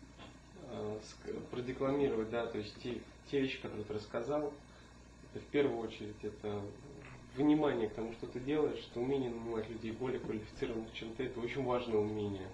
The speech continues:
Умение распределять свои доходы, иметь несколько источников,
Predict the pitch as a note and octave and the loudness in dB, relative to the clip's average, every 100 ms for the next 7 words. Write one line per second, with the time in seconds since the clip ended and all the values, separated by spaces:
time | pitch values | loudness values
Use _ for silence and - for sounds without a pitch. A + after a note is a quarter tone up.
0 | - - - - C#3 C3+ A2 - A#2+ A#2 | -10 -14 -10 4 6 6 4 -2 -4 -2
1 | B2 - A2+ G#2 A2+ A2+ C#3+ C3+ B2+ - | -2 -2 -2 0 -2 2 4 4 0 -6
2 | - - - - B2 A#2+ A#2+ A#2+ - - | -12 -16 -12 -4 0 0 0 -2 -6 -4
3 | A#2+ A#2 A#2 A2 G#2 | -4 -2 -4 -4 -6